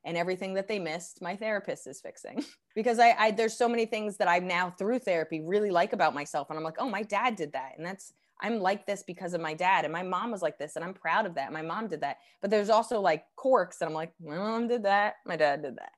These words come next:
I'm fortunate that it wasn't deprivational abuse. That's like, how do you come back from that? That's crazy.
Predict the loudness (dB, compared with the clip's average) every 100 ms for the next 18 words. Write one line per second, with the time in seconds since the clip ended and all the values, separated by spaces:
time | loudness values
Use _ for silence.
0 | _ 2 2 0 0 -2 -2 -6 -4 -4
1 | 2 4 4 0 -6 -2 4 8 8 6
2 | -2 -2 -2 2 4 4 0 -8 -10 -8
3 | -10 -2 2 2 0 -6 -6 -6 _ _
4 | 0 0 -2 -8 -2 -2 -2 -8 -18 -14
5 | -4 -4 -4 -6 -6 -6 -10 -12